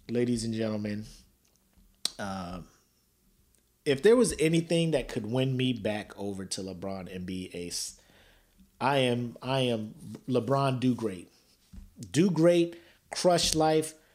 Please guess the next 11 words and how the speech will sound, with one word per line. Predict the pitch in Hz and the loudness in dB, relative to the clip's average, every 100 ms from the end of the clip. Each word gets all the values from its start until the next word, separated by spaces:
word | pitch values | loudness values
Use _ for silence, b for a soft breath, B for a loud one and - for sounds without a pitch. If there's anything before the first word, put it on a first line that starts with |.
| b | b
make | 117 151 165 | 0 2 2
these | 170 165 | 0 0
people | 151 170 143 143 123 | 0 -2 2 0 0
eat | 147 156 - | -2 -4 -2
these | 147 131 | -2 -2
words. | 120 123 107 98 101 - - _ _ - | 2 2 2 0 -6 -10 -10 _ _ -6
That | 107 127 | 0 2
was | 131 123 | 2 0
the | 117 | -2
moment. | 113 104 90 85 | -4 -6 -8 -12
How | - - 180 220 226 220 208 208 196 | -12 -4 0 4 4 6 6 4 -2